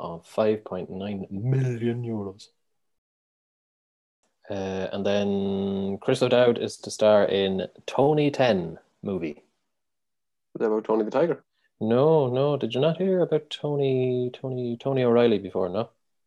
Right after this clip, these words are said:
Speaker 2: No.
Speaker 1: He was the guy who was a Carlow man, but he worked in a post office in Gorey, and he was slowly stealing money.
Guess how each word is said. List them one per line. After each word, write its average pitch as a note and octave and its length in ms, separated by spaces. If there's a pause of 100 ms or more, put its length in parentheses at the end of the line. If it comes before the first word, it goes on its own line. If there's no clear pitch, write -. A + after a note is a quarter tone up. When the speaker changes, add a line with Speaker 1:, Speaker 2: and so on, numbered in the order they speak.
(540)
Speaker 2:
No. E3 220 (1700)
Speaker 1:
He E3 380
was B2 600
the - 100
guy A2 440 (340)
who A2 520
was G#2+ 100
a A2+ 40
Carlow C3+ 240
man, G2 260 (240)
but G#2 180
he - 140
worked G#2+ 300
in G#2+ 120
a G#2 40
post B2 260
office G2+ 260
in F#2 280
Gorey, F#2 460 (560)
and F2+ 560 (260)
he F#2+ 340
was F#2+ 180
slowly B2 760 (600)
stealing - 720
money. G#2+ 260